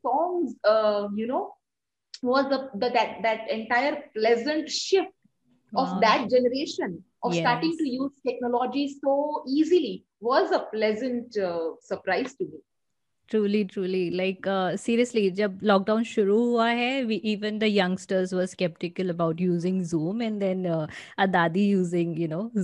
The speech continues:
Speaker 2: Zoom, and then she's super comfortable doing that. So awesome, man. Like, covid, uh, has been a blessing in disguise for a lot of creatives, to be honest. Like, I know covid was hard on people, but then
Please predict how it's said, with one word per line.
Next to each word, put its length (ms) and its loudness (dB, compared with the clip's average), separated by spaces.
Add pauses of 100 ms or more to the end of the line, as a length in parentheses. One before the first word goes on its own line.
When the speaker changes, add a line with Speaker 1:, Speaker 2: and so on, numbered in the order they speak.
Speaker 2:
Zoom, 240 0
and 180 -2
then 220 -4 (100)
she's 180 0
super 280 0
comfortable 560 0
doing 160 0
that. 260 -4
So 280 -6
awesome, 340 0
man. 240 -2 (520)
Like, 220 2
covid, 400 8
uh, 280 8
has 300 8
been 300 6
a 80 6
blessing 400 4
in 140 4
disguise 520 2 (120)
for 280 6
a 80 6
lot 280 8
of 120 -2
creatives, 600 2
to 100 2
be 140 4
honest. 480 -2 (140)
Like, 120 -4
I 140 0
know 320 0
covid 320 2 (100)
was 160 2
hard 340 0
on 120 -2
people, 360 -2
but 200 -4
then 240 -4